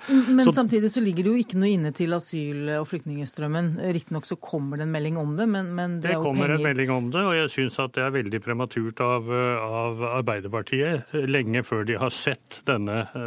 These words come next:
Speaker 2: proposisjonen, å si noe om at kommunene ikke kan greie å håndtere dette. Det som ligger i budsjettet,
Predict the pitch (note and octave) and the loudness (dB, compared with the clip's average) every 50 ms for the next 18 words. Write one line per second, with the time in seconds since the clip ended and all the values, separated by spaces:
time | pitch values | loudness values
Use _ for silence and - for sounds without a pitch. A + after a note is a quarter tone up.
0 | A2+ A2 - A#2 G#2 - - A#2+ - - A#2+ A2+ B2 E3 G#3 G#3 - - - - | -8 -4 -4 -4 -4 0 -2 -2 0 0 -2 -2 2 2 2 2 0 -4 -14 -14
1 | - - - D3+ - - - B2+ B2 A#2 C3 B2+ C3+ B2+ G#2 G2+ A2+ A2+ G#2 G#2+ | -14 -8 -6 -4 -4 -2 -2 0 2 2 4 4 4 2 2 2 0 0 0 -2
2 | G#2 G2+ G#2 G#2+ A2+ A#2+ A#2 - - C3 B2 A#2+ A#2+ G#2+ F#2 F#2+ A2 A#2+ A#2+ A2+ | -4 -4 -4 -2 -2 -2 -4 -4 -2 -2 0 2 2 0 -2 -2 -4 -2 -2 -4
3 | - - - G2 - A#2 A2 A2 A#2+ A2+ A#2+ A2+ A#2 A2 F2+ F#2 G2+ G2+ G#2+ A2+ | -4 -6 -10 -6 -4 -2 -2 -2 -4 -4 -2 -2 -2 -2 -2 -2 -4 -2 -2 -2
4 | G2+ F2+ A#2 A2+ F#2 - A#2 G#2 F#2+ G2+ G#2+ A2 A2+ - - - - - - A#2+ | -2 0 -2 -4 -2 -4 -4 -4 -2 -4 -4 -4 -4 -6 -8 -14 -16 -8 -4 -4
5 | G#2+ - - - A2+ G2 - - - - - - - - - C3 - D#3+ D#3 C3 | -4 -4 -2 -6 -6 -6 -6 -14 -16 -14 -14 -14 -8 0 0 0 2 2 4 4
6 | A#2 G#2+ G#2+ A#2 D3 C#3 C3 B2+ B2 B2+ C#3+ - - C#3 B2 - - G3+ G#3+ | 2 2 4 2 2 4 4 2 4 2 2 2 2 0 -2 -2 -4 -4 -4